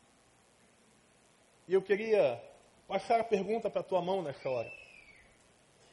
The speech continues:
Porque foi o que Jesus fez. Aquele povo, e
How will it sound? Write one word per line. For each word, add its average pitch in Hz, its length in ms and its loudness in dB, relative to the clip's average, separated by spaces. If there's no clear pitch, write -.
Porque - 220 -6
foi 202 140 -4
o 208 40 -8
que 175 60 -14
Jesus 143 360 -6
fez. - 200 -16
Aquele 220 300 0
povo, 208 500 0
e 156 100 -10